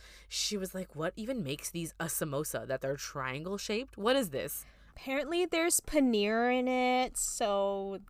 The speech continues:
Speaker 2: I don't know if that makes it s-, officially a samosa, but
Speaker 1: Well,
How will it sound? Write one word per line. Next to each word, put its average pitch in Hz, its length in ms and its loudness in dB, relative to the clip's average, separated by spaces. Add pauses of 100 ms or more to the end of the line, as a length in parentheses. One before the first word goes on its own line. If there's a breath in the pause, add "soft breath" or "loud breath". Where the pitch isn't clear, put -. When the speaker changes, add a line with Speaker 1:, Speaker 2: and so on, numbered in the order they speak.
(240)
Speaker 2:
I - 240 -4
don't 240 300 -4
know 240 220 2
if 247 100 -2
that 240 180 2
makes 247 340 0
it 262 200 2 (160)
s-, - 180 -6
officially 311 720 -2
a 330 40 -2
samosa, 349 840 0
but 320 60 -6
Speaker 1:
Well, 180 340 4